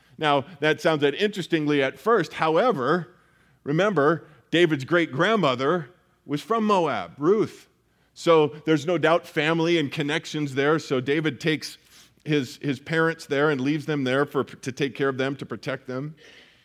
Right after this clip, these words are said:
Verse five, the prophet Gad said to David, "Do not stay in the stronghold. Depart and go into the land of Judah." So David departed and went into the forest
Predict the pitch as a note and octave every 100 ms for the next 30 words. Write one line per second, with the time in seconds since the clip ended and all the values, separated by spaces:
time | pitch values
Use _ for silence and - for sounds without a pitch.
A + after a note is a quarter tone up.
0 | _ _ _ _ - _ _ _ _ _
1 | _ - D#3 D3 E3 E3 D3 D#3+ D3 -
2 | _ _ _ _ _ _ - A#2+ F3 F3+
3 | F3 B2+ A#2+ D3 D#3 B2 G#2 D#3 D3+ D#3
4 | C#3+ C3 C3 G#2+ G2+ G2 E3 F#3+ E3 E3
5 | D#3+ - - D3 D#3 D3 B2+ A#2+ - C#3
6 | D3 C#3+ B2 A2 G#2+ A#2 - - F3 F3
7 | C3 - - _ _ - - C#3+ C#3 C#3
8 | E3+ F#3 E3+ F3 E3 C#3+ C#3 D3+ D#3 C3
9 | A2 G#2 F3 D#3+ E2 - _ _ _ _
10 | _ _ _ - - C3 G#2 D3 F#3 F3+
11 | C#3+ C3 C3 - E3 E3+ C3 G#2+ - B2
12 | A#2 D3 D#3 - D3+ C#3+ B2 A#2 - F3+
13 | G3+ A#2 G#2 - -